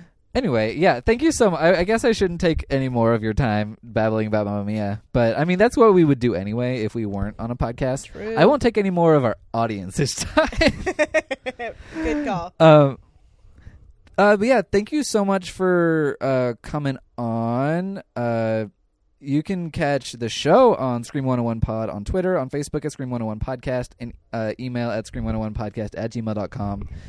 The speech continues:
Speaker 1: Do you just sh-, do you, you don't have anything, like, to plug, right? You're not really doing social media right now,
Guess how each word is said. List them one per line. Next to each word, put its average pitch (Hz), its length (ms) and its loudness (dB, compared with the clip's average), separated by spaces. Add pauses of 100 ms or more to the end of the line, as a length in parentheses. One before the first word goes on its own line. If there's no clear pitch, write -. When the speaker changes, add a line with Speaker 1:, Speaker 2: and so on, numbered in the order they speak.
(240)
Speaker 1:
Do 214 100 -8
you 381 360 0 (280)
just 214 200 -8
sh-, 233 200 -6
do 160 120 -6
you, 208 180 -8
you - 100 -4
don't 381 220 -6
have 151 240 -2
anything, 131 380 -4
like, 110 160 -8 (100)
to 120 100 -8
plug, 110 440 -2
right? 113 160 -2
You're 127 100 -4
not 143 160 -4
really 123 160 0
doing 110 220 -4
social 110 260 -4
media 113 320 -4
right 135 160 -2
now, 143 280 -4